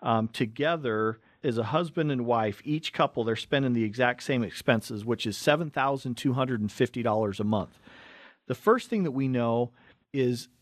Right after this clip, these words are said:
the husband can claim twenty-six hundred dollars a month in Social Security when he turns this on at sixty-six. The wife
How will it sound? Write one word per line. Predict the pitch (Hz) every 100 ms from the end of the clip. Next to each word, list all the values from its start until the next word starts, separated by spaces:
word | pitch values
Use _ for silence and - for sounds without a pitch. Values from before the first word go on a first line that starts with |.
| -
the | 127
husband | 139 180 180 160
can | 143
claim | - - 139
twenty-six | 135 - 139 135 147 -
hundred | 139 127
dollars | 120 113 117 117
a |
month | 104 101 117 -
in | 127
Social | 107 117
Security | - - 101 104
when | 113
he | 104
turns | 98 107
this | 107 101
on | 107 98
at |
sixty-six. | - 104 - 95 - 113 165 - - - - _
The | 123
wife | 123 180 143 160 -